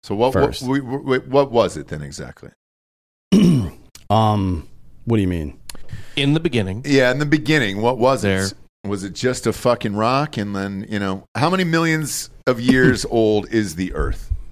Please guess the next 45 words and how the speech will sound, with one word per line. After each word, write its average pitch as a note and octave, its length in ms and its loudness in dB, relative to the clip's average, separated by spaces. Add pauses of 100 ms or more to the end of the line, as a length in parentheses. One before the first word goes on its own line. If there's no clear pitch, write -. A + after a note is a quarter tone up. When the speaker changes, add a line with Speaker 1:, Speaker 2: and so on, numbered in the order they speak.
(400)
Speaker 2:
Uh, A#2 200 4
the A2 140 0
Earth B2 180 2
is A#2 80 0
about A2 200 0
four A#2 160 -2
and G2+ 80 0
a F#2+ 40 0
half F2+ 220 -4
billion F2+ 320 0
years C#2 220 -6
old. G1+ 240 -10 (180)
Speaker 1:
Okay, G#2+ 400 -2
so - 140 -6
this F4 120 -2
is F4 100 -2
only D3 200 0
a D#2 40 -6
million. E3+ 500 -4 (180)
Speaker 2:
Mm-hmm. D3 240 2 (320)
Speaker 1:
So, D3+ 320 -8 (160)
yeah. B3+ 260 -4 (220)
Speaker 2:
I - 40 6
mean, D#3 120 8
the C#3 80 4
dinosaurs C3+ 580 4
are G2 140 0
sixty-three A2+ 520 0
million D#2+ 300 -2
years C#2+ 180 -8
ago. A#1+ 320 -10 (260)
Speaker 1:
Ah, B2 200 -10
shit, - 500 -8
Speaker 2:
Right. G2 160 0
Speaker 1:
dude. - 240 -12
So - 160 -10
then C3+ 160 -6
we're D3 120 -4
fine. D#2 480 -8 (140)
Speaker 2:
Yeah. F2+ 160 0 (220)
Speaker 1:
Yeah, F2+ 100 -14
we F#2 120 -6
got C#3+ 120 0
a F2 40 0
while. C#2 540 -8